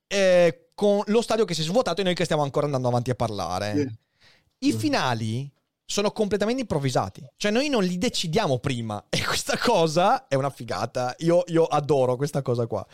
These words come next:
Speaker 1: cioè i finali sono improvvis-, vengono fuori dalla puntata, e quindi c'è
Speaker 2: Sì,
Speaker 1: questo
Speaker 2: sì,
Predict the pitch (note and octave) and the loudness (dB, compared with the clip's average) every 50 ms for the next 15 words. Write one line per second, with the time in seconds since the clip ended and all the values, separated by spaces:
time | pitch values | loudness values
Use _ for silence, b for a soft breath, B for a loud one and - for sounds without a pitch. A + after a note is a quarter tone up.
0 | B B B B B B B B B A#3 F#3+ F3+ - B3 C4+ A#3 E3+ D3+ C#3 - | B B B B B B B B B -4 -2 -2 -2 -2 -2 0 0 0 0 0
1 | G#3+ G#3+ F#3 E3+ D#3+ E3 F#3 E3 E3 F#3 G3 G#3+ C4 A#3+ - C#4 D4 A#3+ F#3+ E3+ | -2 0 0 0 0 0 -4 -2 -2 -2 0 0 0 0 2 2 0 2 2 2
2 | D#3+ D3+ - - C3+ A#2+ G#2+ - A2+ - - - - - - _ _ _ _ _ | 2 2 0 0 -4 -2 -2 -2 -2 -2 -4 -10 -16 -18 -18 _ _ _ _ _
3 | _ _ _ _ _ _ D#3 D#3 D#3 D3 C#3 C3+ C3 C3 C3 B2+ B2 B2 A#2+ A#2 | _ _ _ _ _ _ 2 2 4 4 4 4 4 4 4 4 4 4 2 0
4 | - - - C4+ C4+ G3 C4+ B3 A3+ A#3+ B3+ C4+ B3 G3+ G3 | -2 -4 -4 -4 -2 2 2 2 2 4 4 4 4 4 2